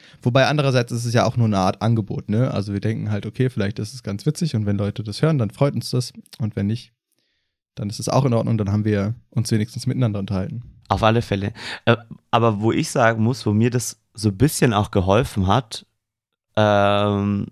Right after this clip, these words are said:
Speaker 2: gezwungenermaßen im Prinzip mehr oder weniger eine halbe Stunde <laughs> mit dir zu füllen, ähm, war bei ganz vielen Uni-Sachen, wo ich irgendwie vortragen musste oder so,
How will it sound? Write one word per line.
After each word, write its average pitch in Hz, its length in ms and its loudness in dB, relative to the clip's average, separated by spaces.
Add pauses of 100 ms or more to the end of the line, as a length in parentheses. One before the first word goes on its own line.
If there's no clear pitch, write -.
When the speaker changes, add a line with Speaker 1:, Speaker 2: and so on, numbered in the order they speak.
(300)
Speaker 2:
gezwungenermaßen 107 880 2
im 104 40 -2
Prinzip - 500 -6
mehr 104 180 2
oder 104 160 2
weniger 101 260 2
eine 98 140 2
halbe 98 200 2
Stunde 101 400 0 (240)
<laughs> - 200 -10
mit - 380 2
dir 127 100 4 (680)
zu - 180 -8
füllen, 131 480 -2 (540)
ähm, 104 640 2 (380)
war 101 260 2
bei 107 200 4
ganz 113 260 2
vielen 107 380 2 (200)
Uni-Sachen, 117 960 2
wo 101 100 2
ich - 240 -4
irgendwie 101 420 0
vortragen 92 640 0
musste 92 380 -2
oder 90 200 -2
so, 101 300 -2